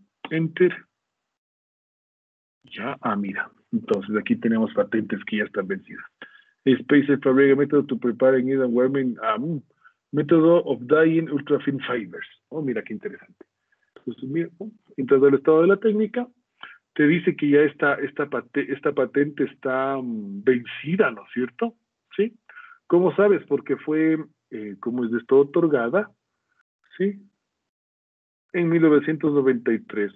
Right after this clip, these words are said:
Y a los inventores de las patentes les cubre veinte años. Noventa y tres, dos mil tres, dos mil tres. Esto ya está vencido. Esto ya es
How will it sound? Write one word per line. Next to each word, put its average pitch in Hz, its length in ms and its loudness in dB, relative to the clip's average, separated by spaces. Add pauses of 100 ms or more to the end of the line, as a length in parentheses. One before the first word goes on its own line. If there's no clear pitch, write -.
(120)
Y 185 380 -2 (200)
a 165 100 2
los 170 240 2
inventores 175 580 2
de 135 80 2
las 139 140 0
patentes 175 420 -2
les 139 140 -8
cubre 135 240 0
veinte 117 340 -4
años. - 260 -16
Noventa 127 300 -4
y 143 60 -6
tres, 180 300 2
dos 135 160 -4
mil 143 220 -4
tres, 180 300 2
dos 139 160 0
mil 135 180 -2
tres. 104 260 -10
Esto 117 200 -6
ya 120 120 0
está - 160 -8
vencido. 92 420 -20 (800)
Esto - 300 2
ya 143 160 8
es 160 100 4